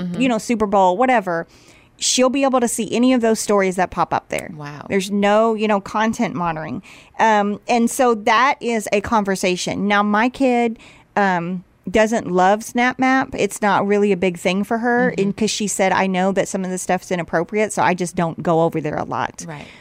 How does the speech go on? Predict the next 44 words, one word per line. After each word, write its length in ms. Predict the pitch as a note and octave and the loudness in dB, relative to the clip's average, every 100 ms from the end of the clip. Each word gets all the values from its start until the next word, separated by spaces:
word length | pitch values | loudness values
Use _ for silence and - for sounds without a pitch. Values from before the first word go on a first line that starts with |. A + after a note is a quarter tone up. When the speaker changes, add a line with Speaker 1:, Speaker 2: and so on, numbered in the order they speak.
| - | -20
Speaker 2:
But 420 | F#3+ C4 C4 G3+ - | 0 4 4 2 0
one 300 | G3+ A3+ A#3 | -2 0 0
conversation 680 | B3 A3 G#3+ G#3+ G3+ G3+ F#3 | 0 0 -2 -2 -4 -2 -4
to 60 | |
have 280 | E3+ G3+ F#3+ | -2 0 0
with 120 | F#3 | -2
your 120 | F3 | -4
kids 420 | E3+ C#4 D4 A3 F#3+ | -2 2 2 2 0
is 480 | F3 F3 F#3+ - - _ | 0 -2 -4 -10 -16 _
when 200 | F#3 G#3 | -2 0
they 140 | G3 | 0
do 240 | F#3 A#3+ C#4 | 0 0 2
go 200 | A#3 F#3 | 4 2
over 200 | F3 E3+ | 0 -2
there, 300 | E3+ E3+ F#3+ - - - - | -2 -2 -4 -12 -20 -14 -2
they 100 | G#3 | -2
see 240 | - A3+ | 2 2
when 140 | A#3 | 2
they're 100 | A#3+ | 2
not 180 | A3+ F#3 | 2 0
invited 300 | F3+ F#3 F3+ | 0 0 0
to 80 | F3+ | -2
the 60 | F3 | -6
parties. 500 | - E3+ - - - | -2 -2 -4 -14 -16
Speaker 1:
Sure. 320 | - F3 A3 - _ | -16 -14 -14 -16 _
Speaker 2:
And 100 | A#3 | 2
that's 140 | C4+ | 2
the 80 | D4 | 0
same 420 | B3+ C4 B3 B3 A#3+ | -2 2 2 2 0
conversation 600 | - B3+ A#3+ A#3 A3+ A#3 | -2 -2 0 -2 -2 -2
with 100 | G#3+ | 2
Instagram. 540 | G#3+ - F3+ D3 - | 0 0 -2 -2 -4
Speaker 1:
Yeah. 140 | F3+ G#3 | -8 0
Speaker 2:
You're 160 | G#3+ | 0
constantly 480 | - - A#3+ - A#3+ | 0 -2 -2 0 0
gonna 160 | A3+ G#3 | 2 0
know 160 | G3 G3 | 2 0
Speaker 1:
The 40 | |
Speaker 2:
when 100 | G3 | 0
you're 120 | F#3+ | -2
not 240 | F#3+ F#3 - | 0 0 -2
Speaker 1:
pictures. 100 | G3 | -4
Speaker 2:
invited. 520 | F#3 E3+ F#3 E3 D3 | -2 -2 -2 -2 -4
Speaker 1:
Yeah. 300 | - - - | -6 -12 -14